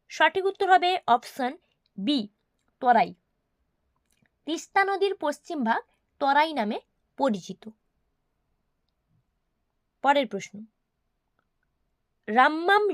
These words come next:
জলবিদ্যুৎ প্রকল্প কোন জেলায় রয়েছে? রাম্মাম জলবিদ্যুৎ প্রকল্প। দেখো জেলাগুলোর নাম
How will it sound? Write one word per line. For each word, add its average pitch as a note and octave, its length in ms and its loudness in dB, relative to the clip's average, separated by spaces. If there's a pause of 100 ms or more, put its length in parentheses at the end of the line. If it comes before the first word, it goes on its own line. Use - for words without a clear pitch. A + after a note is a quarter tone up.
জলবিদ্যুৎ B3 580 -2 (140)
প্রকল্প G#3+ 420 -2 (1500)
কোন F#4 200 6 (200)
জেলায় C4 380 2
রয়েছে? F3+ 340 -8 (920)
রাম্মাম C#4 580 0 (140)
জলবিদ্যুৎ G#3 640 -2 (240)
প্রকল্প। F#3 400 -4 (1900)
দেখো D4+ 300 2 (680)
জেলাগুলোর E4+ 560 4
নাম D4+ 100 2